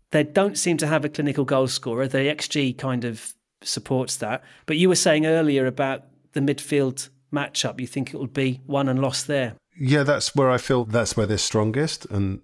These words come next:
Speaker 2: they've possibly seen less churn in their team. So that, that would be my concern, and that I'm sure when we come to the, the way that we set up, we'll kind of address that and why we're keen to see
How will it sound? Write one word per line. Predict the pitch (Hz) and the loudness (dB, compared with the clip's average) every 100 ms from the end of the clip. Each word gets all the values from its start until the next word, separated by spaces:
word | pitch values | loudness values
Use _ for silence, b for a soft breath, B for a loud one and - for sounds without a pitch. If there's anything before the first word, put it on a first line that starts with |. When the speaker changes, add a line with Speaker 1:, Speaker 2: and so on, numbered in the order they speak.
| - | -6
Speaker 2:
they've | - - | -6 -2
possibly | 110 - 101 | -2 0 -2
seen | - 107 | 2 2
less | 98 101 - | 4 2 0
churn | - - 101 101 117 127 - | -2 2 4 2 2 -2 -6
in | - 104 98 | -4 -2 0
their | 98 | -2
team. | 95 - 101 104 120 _ - | -2 0 2 0 -4 _ -4
So | - 117 110 | 2 2 4
that, | 117 - | 0 0
that | 120 110 | -2 0
would | 117 104 | 0 0
be | 117 107 | 2 2
my | 104 104 101 - B B B B B | 2 2 0 -4 B B B B B
concern, | 120 104 - 113 104 101 | 0 2 2 4 4 4
and | 98 98 | 2 2
that | 101 - _ _ _ _ | 0 -4 _ _ _ _
I'm | - 101 | -2 0
sure | - 101 | 2 2
when | 95 | 4
we | 95 | 2
come | 92 107 95 | 0 0 0
to | - | 0
the, | 90 92 92 - - | 0 2 2 -2 -8
the | 95 | -6
way | 101 98 | -2 0
that | 101 | 2
we | 107 | 2
set | 101 107 90 - | 2 0 0 -2
up, | 85 - - | -2 -6 -4
we'll | 95 85 | -2 -2
kind | 87 - 87 | -4 -4 -4
of | 85 | -4
address | 87 90 85 | -6 -6 -6
that | - 82 - | -4 -6 -4
and | 85 78 B B B B B B | -6 -6 B B B B B B
why | - 92 95 90 90 | 0 2 4 2 0
we're | 101 90 | -2 -2
keen | - 101 87 | 0 0 0
to | - | -4
see | - 98 90 | 0 2 2